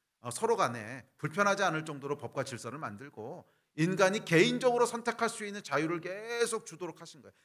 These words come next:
그러면 그 가운데서 그래도 하나님을 쫓아서 나오는 사람들이 나오게 돼 있어요.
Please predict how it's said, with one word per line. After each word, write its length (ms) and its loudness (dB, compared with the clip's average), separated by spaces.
그러면 520 6
그 140 -6
가운데서 760 2
그래도 520 6
하나님을 640 0
쫓아서 380 -8
나오는 280 -2
사람들이 320 -6
나오게 300 -2
돼 100 -10
있어요. 260 -18